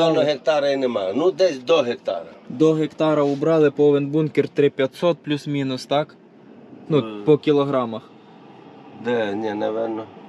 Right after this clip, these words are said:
Speaker 1: Чи менше?
Speaker 2: Да, ну, зварити надо, яке.
Speaker 1: Ну, коротше, за тридцять.
Speaker 2: Ну,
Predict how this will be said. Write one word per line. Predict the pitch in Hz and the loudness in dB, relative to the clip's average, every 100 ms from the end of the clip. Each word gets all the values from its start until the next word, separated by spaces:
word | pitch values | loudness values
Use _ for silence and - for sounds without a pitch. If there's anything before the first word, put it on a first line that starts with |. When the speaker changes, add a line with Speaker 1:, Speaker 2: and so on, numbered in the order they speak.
| - | -16
Speaker 1:
Чи | - 123 | -2 0
менше? | 117 - | 0 0
Speaker 2:
Да, | 180 | -2
ну, | 170 196 196 156 | -2 -4 -4 -8
зварити | 175 185 160 135 135 | -4 -2 -2 -6 -6
надо, | 127 104 92 | -4 -6 -8
яке. | 101 107 | -10 -6
Speaker 1:
Ну, | 165 196 | -4 0
коротше, | 226 220 214 208 | 2 2 0 -2
за | 185 | -2
тридцять. | 190 180 139 107 - - - - - - - - | -2 0 0 -2 -10 -16 -18 -20 -20 -20 -20 -16
Speaker 2:
Ну, | 147 160 | -8 -6